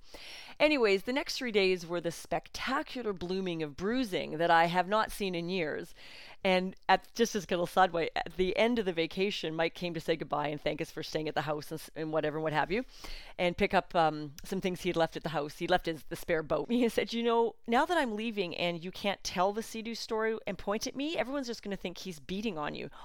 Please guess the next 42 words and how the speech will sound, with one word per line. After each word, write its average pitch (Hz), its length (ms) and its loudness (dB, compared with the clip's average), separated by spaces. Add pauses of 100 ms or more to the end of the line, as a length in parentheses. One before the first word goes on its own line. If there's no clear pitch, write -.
(100)
Honestly, 190 400 -2
there's 165 180 -8
one, 190 160 -2 (140)
my 190 140 2
whole 208 180 -4
side 180 240 -2
of 175 60 -2
my 165 100 -2
body 156 340 -2
is 156 140 -8
black 156 480 2
and 147 340 -6
blue. - 240 -6 (460)
I 165 320 0
truly 165 260 -4
look - 160 -6
<laughs> 175 60 8
like - 100 8
I've 202 100 6
been 160 140 -2
in 151 100 -2
an 147 100 0
accident." 151 500 -2
So, 370 400 4
what's 254 180 -6
the 285 60 0
moral 240 480 2
and 202 100 -2
point 226 240 0
of 202 80 -4
this 190 140 -6
story 240 480 -2
is, 117 260 -4 (800)
do 190 80 -2
you - 20 4
have 294 100 2
moments 185 400 -4
like 240 220 -4
this? 269 400 -6 (1500)
I 311 100 8
gotta 349 280 4
say, - 540 -4